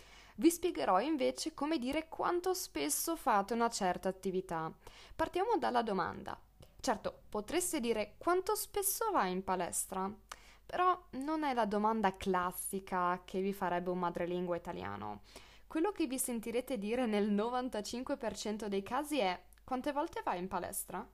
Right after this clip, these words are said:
Oppure: "Quante volte vai a correre?" O ancora:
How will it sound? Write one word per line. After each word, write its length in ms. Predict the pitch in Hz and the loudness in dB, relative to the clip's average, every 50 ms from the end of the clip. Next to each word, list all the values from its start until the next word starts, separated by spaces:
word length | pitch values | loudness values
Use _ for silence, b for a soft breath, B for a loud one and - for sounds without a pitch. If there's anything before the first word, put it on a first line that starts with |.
| - - - - - - - - - - | -20 -20 -20 -20 -20 -20 -20 -20 -10 -2
Oppure: 640 | - 208 202 202 - - 208 196 185 185 180 185 B B B B B B B | -2 -2 -2 -2 -4 -2 -2 0 0 0 -2 -6 B B B B B B B
"Quante 300 | - - 277 277 285 311 | -2 0 0 2 2 2
volte 260 | 302 311 339 - 427 392 | 2 2 2 0 -2 0
vai 200 | - - - 180 | 0 0 0 0
a 80 | 202 | -2
correre?" 640 | 196 - - - 185 170 180 175 170 175 185 240 - - - - - - - - - | -4 -6 -4 -4 -4 -2 -2 -4 -4 -4 -6 -6 -8 -14 -20 -20 -20 -20 -20 -20 -6
O 120 | - 190 196 | 0 4 4
ancora: 520 | 196 196 202 202 - 202 185 180 180 180 | 4 4 2 2 0 2 2 2 0 -2